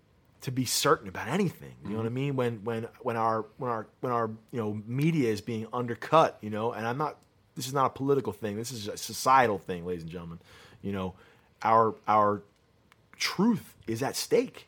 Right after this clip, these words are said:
Speaker 1: You know what I mean? What
Speaker 2: Yeah.
Speaker 1: we believe, and, and the more that we become tribal, the more that we,
Speaker 2: Well, i-,
Speaker 1: you
Speaker 2: if
Speaker 1: know
Speaker 2: anything, I think in, uh,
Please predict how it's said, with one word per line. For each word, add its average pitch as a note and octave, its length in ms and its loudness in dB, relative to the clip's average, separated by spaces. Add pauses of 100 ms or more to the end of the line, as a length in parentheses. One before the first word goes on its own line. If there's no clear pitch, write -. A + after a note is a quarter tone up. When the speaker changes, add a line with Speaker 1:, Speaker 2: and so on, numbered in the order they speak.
(120)
Speaker 1:
You A2 80 -8
know A#2+ 60 -2
what A#2 60 0
I A#2 40 -2
mean? C3+ 200 -2
What D3 160 4
Speaker 2:
Yeah. F3+ 60 -6
Speaker 1:
we E3 100 0
believe, E3 560 -2
and, G2+ 240 -8
and A#2 140 -2
the A2+ 60 -2
more C#3+ 240 2
that F3+ 120 0
we D3+ 300 -2 (680)
become C3+ 280 -2
tribal, C3+ 680 2
the A#2+ 60 -14
more A#2+ 260 -6
that B2+ 140 -6
we, B2+ 100 -6
Speaker 2:
Well, A#2+ 240 0
i-, - 40 -4
Speaker 1:
you C3+ 160 0
Speaker 2:
if C3 160 0
Speaker 1:
know C#3+ 60 4
Speaker 2:
anything, C3+ 420 4
I A2 80 0
think B2 260 -6
in, A2+ 80 -4
uh, G#2 260 -8